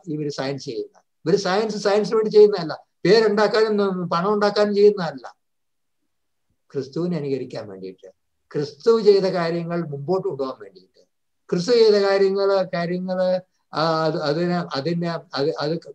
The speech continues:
തുടർന്നുകൊണ്ട് പോകാൻ വേണ്ടിയിട്ട്, ക്രിസ്തുവിന്റെ ചൈതന്യവും ക്രിസ്തുവിന്റെ സ്പിരിറ്റും ക്രിസ്തുവിന്റെ ആശയങ്ങളും എല്ലാവർക്കും പകർന്നു കൊടുക്കാൻ വേണ്ടിയിട്ടാണ് ഈ science, ഇവര് science വരുന്നത്.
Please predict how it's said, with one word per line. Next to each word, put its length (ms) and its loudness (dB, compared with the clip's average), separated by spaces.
തുടർന്നുകൊണ്ട് 440 2
പോകാൻ 300 -2
വേണ്ടിയിട്ട്, 400 -20
ക്രിസ്തുവിന്റെ 520 4
ചൈതന്യവും 600 0
ക്രിസ്തുവിന്റെ 480 2
സ്പിരിറ്റും 500 0
ക്രിസ്തുവിന്റെ 440 2
ആശയങ്ങളും 600 -2
എല്ലാവർക്കും 500 -2
പകർന്നു 300 -4
കൊടുക്കാൻ 300 -6
വേണ്ടിയിട്ടാണ് 640 -16
ഈ 40 -8
science, 380 -14
ഇവര് 200 -8
science 480 -16
വരുന്നത്. 260 -20